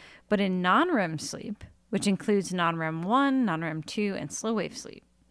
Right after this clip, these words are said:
people will dream anywhere from thirty to seventy percent of the time,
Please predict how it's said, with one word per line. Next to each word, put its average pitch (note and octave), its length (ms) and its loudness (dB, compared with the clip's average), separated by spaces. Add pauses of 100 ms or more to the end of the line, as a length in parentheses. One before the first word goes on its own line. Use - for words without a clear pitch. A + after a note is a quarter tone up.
(380)
people A3+ 320 0
will F#3 140 0
dream E3+ 720 -6 (840)
anywhere D4 500 2
from A3 240 0
thirty B3 460 2
to - 160 -8
seventy A3 400 -2
percent D#3+ 320 -10
of - 60 -14
the - 60 -14
time, - 380 -14